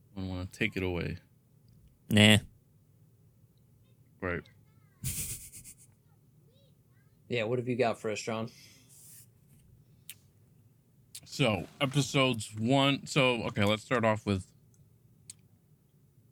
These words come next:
Speaker 1: um, how do we feel about the series so far?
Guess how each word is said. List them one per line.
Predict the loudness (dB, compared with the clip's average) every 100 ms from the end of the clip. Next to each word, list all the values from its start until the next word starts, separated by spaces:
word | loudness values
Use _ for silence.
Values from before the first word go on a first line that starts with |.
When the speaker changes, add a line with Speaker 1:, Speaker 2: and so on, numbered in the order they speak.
| _ _ _ _
Speaker 1:
um, | -2 0 0 -4 -6 -8
how | -2 0
do |
we | 0 -2
feel | 0 2 2
about | 2 0
the | -4
series | -6 -6 -4 -2 -2 -4
so | -6 -6
far? | -8 -8 -6 -8 -12